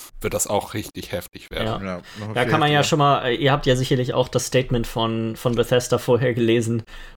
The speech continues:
Speaker 2: wo sie in sehr merkwürdig formuliert darauf hingewiesen haben, dass ja die Leute mit nicht allzu großen Erwartungen, äh, an die Beta rangehen sollen, was Stabilität und
Speaker 3: Ja.
Speaker 2: Spielbarkeit
Speaker 1: Ja.
Speaker 2: angeht.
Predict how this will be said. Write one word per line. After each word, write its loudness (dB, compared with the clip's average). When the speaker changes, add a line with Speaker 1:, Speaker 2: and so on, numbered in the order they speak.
Speaker 2:
wo 4
sie 2
in 0
sehr 2
merkwürdig 2
formuliert 4
darauf 2
hingewiesen 2
haben, 0
dass 0
ja 4
die 0
Leute 2
mit -2
nicht -2
allzu 0
großen 0
Erwartungen, 0
äh, 0
an 2
die 2
Beta 4
rangehen 2
sollen, 2
was -2
Stabilität 2
und 4
Speaker 3:
Ja. 4
Speaker 2:
Spielbarkeit 4
Speaker 1:
Ja. -2
Speaker 2:
angeht. 2